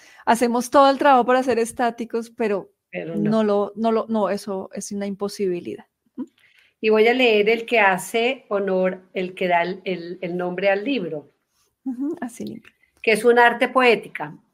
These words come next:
Speaker 2: El arte poética es la poesía que se hace, o la escritura sí que se hace, para reflexionar sobre el ejercicio de la escritura o de la poética, y se llama Lo Otro.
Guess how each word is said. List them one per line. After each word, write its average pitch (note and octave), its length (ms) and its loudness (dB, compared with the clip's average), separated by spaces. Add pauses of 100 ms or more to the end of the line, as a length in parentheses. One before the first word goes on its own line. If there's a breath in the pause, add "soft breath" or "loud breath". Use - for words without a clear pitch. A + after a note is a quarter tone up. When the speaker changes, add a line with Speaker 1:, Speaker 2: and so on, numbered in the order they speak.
(120)
Speaker 2:
El G3+ 120 0
arte G#3+ 260 2
poética A#3+ 680 0
es G3 260 -4
la G#3+ 140 -4
poesía G#3 480 -4
que G#3 100 -10
se G3+ 180 -4
hace, F3 640 -2
o F#3 120 -10
la D#3 100 -10
escritura G#3+ 500 -8
sí G#3 220 -10
que G3 100 -12
se F#3 160 -6
hace, E3 460 -6 (420 soft breath)
para F#3 260 0
reflexionar F#3 800 -2
sobre G3 720 -4 (100)
el F#3 200 -10
ejercicio F3+ 640 -8
de D#3+ 80 -6
la D#3+ 80 -8
escritura E3 640 -8
o D#3+ 60 -8
de E3+ 100 -8
la D#3+ 180 -10
poética, D3+ 640 -12 (360 soft breath)
y G#3+ 80 -8
se G#3+ 160 0
llama G3+ 280 2
Lo G#3+ 180 0
Otro. D#3+ 500 -8